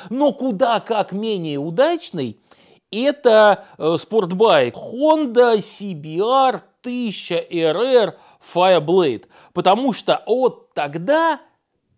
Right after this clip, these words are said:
его продавали, максимальная планка стоимости, аж за четыре с половиной ляма.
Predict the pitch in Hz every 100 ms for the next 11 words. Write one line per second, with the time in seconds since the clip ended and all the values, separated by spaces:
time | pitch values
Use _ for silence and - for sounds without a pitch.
0 | _ _ 180 214 247 190 165 175 240 330
1 | 320 127 - _ 156 151 196 190 147 143
2 | 156 165 - 302 302 240 - 151 - -
3 | - 214 254 185 190 - 165 190 208 190
4 | - 143 135 131 156 151 131 123 _ -
5 | 131 143 175 165 123 107